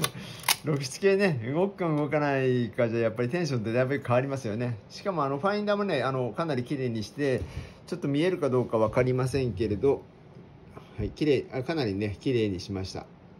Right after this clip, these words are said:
はい、なので、もう撮影にはね、何ら、えー、問題ない状態になっています。露出系動くとこ見えないかな。ちょっと見えないかな。えーと、露-、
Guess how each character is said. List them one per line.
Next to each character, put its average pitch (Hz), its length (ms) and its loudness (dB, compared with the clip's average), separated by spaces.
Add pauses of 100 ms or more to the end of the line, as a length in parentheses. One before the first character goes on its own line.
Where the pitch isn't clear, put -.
(120)
は 107 100 -6
い、 110 140 -4
な 135 140 -2
の 127 120 0
で、 123 240 4 (280)
も - 80 -2
う 170 40 -2
撮 175 140 2
影 233 200 -2
に 240 100 -2
は 160 80 2
ね、 127 180 4
何 131 220 0
ら、 131 240 0 (440)
え 123 200 2
ー、 120 40 -2
問 127 280 -2
題 127 240 2
な 131 100 0
い 104 220 0
状 110 180 0
態 104 240 -2
に 104 80 -2
な 107 80 -2
っ - 40 -4
て - 180 -10
い 87 80 -2
ま 98 100 -2
す。 - 400 -14
露 107 100 -4
出 - 180 -10
系 151 140 -2
動 135 140 -2
く 151 80 -16
と 120 100 -8
こ 92 100 -4
見 101 120 -2
え 127 60 -2
な 143 120 -4
い 95 80 -4
か 71 120 -8
な。 98 200 -6 (1160)
ち - 80 -18
ょ - 20 -12
っ - 60 -18
と - 80 -10
見 101 140 -4
え 110 60 -2
な 104 100 -6
い 80 60 -8
か - 120 -10
な。 110 80 -6 (880)
え 107 320 0
ー - 20 -18
と、 110 120 -2
露-、 123 100 0